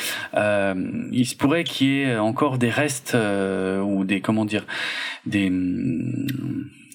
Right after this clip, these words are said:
ouais, on pourrait dire des restes archéologiques, je sais pas comment dire ça bien, euh, là-dessous, et, euh, voilà, quoi. Du coup, ils ont obligé à ce que,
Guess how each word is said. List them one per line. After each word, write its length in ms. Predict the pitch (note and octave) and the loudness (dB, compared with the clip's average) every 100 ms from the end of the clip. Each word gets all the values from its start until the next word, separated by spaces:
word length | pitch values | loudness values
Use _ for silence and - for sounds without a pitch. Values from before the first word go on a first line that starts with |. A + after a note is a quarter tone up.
| - - | -8 0
ouais, 140 | G2 | 0
on 140 | F2 F2 | 0 -2
pourrait 220 | G2 G2 | -2 0
dire 180 | G2+ - F#2 | -2 -2 -4
des 120 | F#2 G#2+ | 0 2
restes 320 | C3 D3 - | 2 2 0
archéologiques, 680 | C3 - C#3+ C#3 C3+ C3+ C3 | 0 2 2 4 2 0 0
je 60 | |
sais 80 | - | -2
pas 120 | B2+ | -2
comment 200 | B2+ A2+ | 0 2
dire 180 | A2+ A2 | 2 -2
ça 140 | - | -2
bien, 220 | G#2+ A2 B2+ - - - - - | 0 0 -2 -6 -8 -8 -6 0
euh, 1200 | G#2+ G#2+ G2+ G2 F#2+ F#2+ F2+ - - - - - | 2 2 2 2 0 0 0 -2 -2 -2 0 2
là-dessous, 600 | A#2 A#2 - D#3 E3+ B2+ | 2 0 0 0 2 2
et, 260 | B2 A2+ | 2 2
euh, 120 | G2+ | 0
voilà, 300 | G2 A#2 B2+ | 0 0 0
quoi. 540 | B2+ A2+ G#2 F#2+ F2+ F2+ | 0 0 0 -2 -4 -4
Du 180 | G2 B2 | -4 -4
coup, 220 | - E3 C3+ | 0 0 0
ils 180 | B2+ C3 | 2 2
ont 220 | C3+ C3 | 2 2
obligé 640 | D#3+ C#3+ C3+ C3+ B2+ D3+ C3+ | 0 0 2 0 0 0 0
à 100 | B2 | -2
ce 140 | A#2+ | -2
que, 320 | - C3+ C3 | 0 2 2